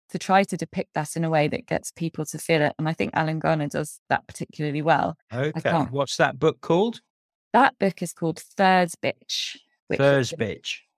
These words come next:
Speaker 1: yeah, the name of a real valley near Alderley Edge, where a lot of his work is set.
Speaker 2: I'm gonna quickly show you a picture. Can you see that?
Speaker 1: Yes. That's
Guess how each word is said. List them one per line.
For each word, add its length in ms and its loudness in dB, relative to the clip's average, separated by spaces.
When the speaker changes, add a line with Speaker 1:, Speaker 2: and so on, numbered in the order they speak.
Speaker 1:
yeah, 400 4
the 80 2
name 220 6
of 120 0
a 100 0
real 240 2
valley 480 -2
near 280 2
Alderley 400 -2
Edge, 480 -6
where 340 0
a 60 -2
lot 120 -2
of 80 -14
his 180 -10
work 220 -4
is 60 -14
set. 280 -4
Speaker 2:
I'm 140 2
gonna 220 0
quickly 580 -2
show 300 2
you 560 2
a 60 -4
picture. 840 -6
Can 100 -6
you 120 -2
see 240 -2
that? 260 -6
Speaker 1:
Yes. 680 0
That's 220 -2